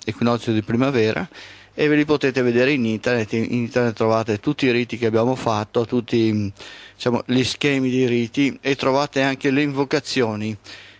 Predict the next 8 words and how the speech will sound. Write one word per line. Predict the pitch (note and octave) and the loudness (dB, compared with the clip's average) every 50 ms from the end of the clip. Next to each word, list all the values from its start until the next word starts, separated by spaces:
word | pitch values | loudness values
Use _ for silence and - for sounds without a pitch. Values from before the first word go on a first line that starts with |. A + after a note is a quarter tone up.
| _ _ | _ _
che, | - - C#3 C3+ C3+ | -4 0 2 2 2
eh, | - - B2+ B2+ B2 A2+ | 2 2 2 2 2 2
usiamo | - C3 C3+ B2+ C#3 C#3 B2+ A#2+ A#2 B2+ B2+ A#2+ | 0 0 0 0 0 0 2 2 2 0 0 0
per | - - B2 A#2+ A#2 | 0 0 0 2 2
il | A#2+ A#2+ A#2 A#2 G#2+ G#2 | 2 0 0 0 0 0
rito | A2 B2+ C3 A#2 A#2+ A#2 | 0 0 0 2 2 2
della | A2 G#2+ G#2+ G#2 | 2 2 2 0
nascita. | G#2 G2+ G2 - - - A2 - G#2+ G2+ | 0 0 -2 -2 -2 -4 -4 -6 -8 -8